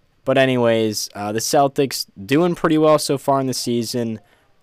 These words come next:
They look great. I'm really looking forward to Gordon Hayward coming back. They look like they're clicking, and I think they really do look like a contending team in the East. Obviously, it's really early to talk on all that, so I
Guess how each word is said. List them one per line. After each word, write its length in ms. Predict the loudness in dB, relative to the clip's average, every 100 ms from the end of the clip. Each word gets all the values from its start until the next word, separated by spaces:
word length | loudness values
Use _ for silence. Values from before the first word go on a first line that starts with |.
| _ _
They 140 | 0
look 300 | 4 2 2
great. 360 | 0 4 6 4
I'm 400 | 2 -4 -4 -6
really 280 | -2 0 2
looking 260 | 0 -2 -4
forward 200 | -2 -2
to 60 |
Gordon 340 | 0 0 0 -2
Hayward 420 | -2 0 0 -2
coming 280 | -4 -2 0
back. 420 | 2 2 -2 -8 _ _ _ _
They 100 | 0
look 180 | 0 2
like 140 | 2
they're 120 | 2
clicking, 680 | 0 0 0 0 -2 -2 -6 -10 _ _
and 220 | -6 -4 -4
I 100 | -6
think 240 | -10 -2
they 120 | -2
really 300 | 0 0 0
do 160 | 0 0
look 140 | 0
like 100 | -2
a 80 | -6
contending 580 | -8 -12 -6 -6 -4 -8
team 300 | -8 -6 -6
in 80 | -8
the 160 | -8
East. 220 | -8 -8 -6
Obviously, 400 | -4 -4 -6 -8
it's 120 | -6
really 280 | -2 0 2
early 240 | 0 -2
to 40 | -2
talk 300 | -2 -2 -2
on 100 | 0
all 100 | 0
that, 180 | 0
so 120 |
I 20 | -4